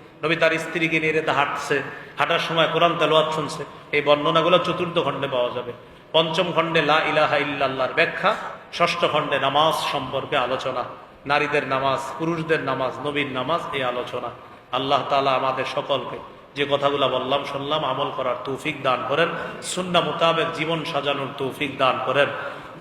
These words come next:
সমাজে রাষ্ট্রে সব জায়গায় যেন আমরা সুন্নাহের ব্যাপক প্রচার প্রসার করতে পারি,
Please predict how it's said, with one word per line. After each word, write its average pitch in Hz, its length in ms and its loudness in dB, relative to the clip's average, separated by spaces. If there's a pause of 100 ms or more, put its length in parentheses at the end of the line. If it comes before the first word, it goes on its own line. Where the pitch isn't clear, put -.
(100)
সমাজে 170 500 4
রাষ্ট্রে 156 380 2
সব 165 180 0 (100)
জায়গায় 156 260 4
যেন 147 160 0
আমরা 143 300 0
সুন্নাহের 151 560 -2
ব্যাপক 143 280 0 (100)
প্রচার 151 340 -2
প্রসার 135 320 -2
করতে 135 300 -4
পারি, 127 220 -4